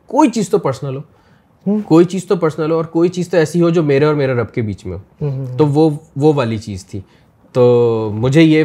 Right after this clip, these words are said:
Speaker 1: فیل آئی تمہارے اس کے
Speaker 2: ہاں،
Speaker 1: کہ تم
Speaker 2: ہاں۔
Speaker 1: اگر وہ چیز نہیں دکھاتے اپنی تو شاید اس کے پیچھے یہ ریزن ہے کہ یعنی تم اس کو اپنا پرسنل رکھنا چاہتے ہو اور
Speaker 2: ہاں۔
Speaker 1: کانفیڈینشیل رکھنا چاہتے ہو ایک طریقے سے
Speaker 2: ہوں۔
Speaker 1: کہ تمہارے اور تمہارے رب کے بیچ میں جو وہ بانڈنگ ہے وہ اس
Speaker 2: ہاں،
Speaker 1: طرح سے۔
Speaker 2: still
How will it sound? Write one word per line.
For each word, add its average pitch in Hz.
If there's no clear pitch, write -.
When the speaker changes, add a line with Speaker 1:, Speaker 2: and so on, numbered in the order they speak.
Speaker 1:
فیل 147
آئی 123
تمہارے 123
اس 131
کے 147
Speaker 2:
ہاں، 135
Speaker 1:
کہ 139
تم 135
Speaker 2:
ہاں۔ 127
Speaker 1:
اگر 135
وہ 131
چیز 127
نہیں 120
دکھاتے 120
اپنی 120
تو -
شاید 139
اس 139
کے 156
پیچھے 143
یہ 143
ریزن 135
ہے 135
کہ 139
یعنی 123
تم 131
اس 123
کو 139
اپنا 135
پرسنل 135
رکھنا 120
چاہتے 113
ہو 117
اور 117
Speaker 2:
ہاں۔ 107
Speaker 1:
کانفیڈینشیل 135
رکھنا 123
چاہتے 110
ہو -
ایک 104
طریقے 101
سے -
Speaker 2:
ہوں۔ 151
Speaker 1:
کہ 127
تمہارے 127
اور 131
تمہارے 120
رب 120
کے 123
بیچ 113
میں 131
جو 120
وہ 117
بانڈنگ 113
ہے 117
وہ 113
اس 107
Speaker 2:
ہاں، -
Speaker 1:
طرح 101
سے۔ 98
Speaker 2:
still 214